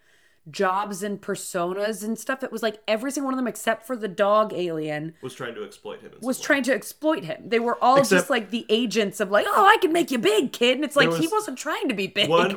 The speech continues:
Speaker 2: one was trying to get him to be the spokesperson for, like, some weird
Speaker 1: Yes.
Speaker 2: like, thing for, like, a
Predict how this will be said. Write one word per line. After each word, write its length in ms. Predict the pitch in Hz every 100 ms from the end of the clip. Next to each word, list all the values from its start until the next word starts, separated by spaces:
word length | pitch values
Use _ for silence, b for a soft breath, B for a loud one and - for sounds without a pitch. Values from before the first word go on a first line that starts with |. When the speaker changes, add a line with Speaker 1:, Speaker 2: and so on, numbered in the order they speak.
| 156
Speaker 2:
one 240 | 165 196
was 120 | 196 190
trying 200 | 175 170
to 60 |
get 140 | 156 151
him 100 | 143
to 80 |
be 100 | 139
the 100 | 135
spokesperson 840 | 123 - 131 - - 131 - 123 117
for, 120 | 123
like, 220 | 110 101 -
some 400 | 127 120 113 110
weird 580 | 113 110 110 104 104 _ -
Speaker 1:
Yes. 540 | 226 226 - - - _ _ -
Speaker 2:
like, 360 | 110 - _
thing 560 | - 135 117 107 104 101
for, 260 | - 113 95
like, 240 | 104 101 -
a 300 | 104 98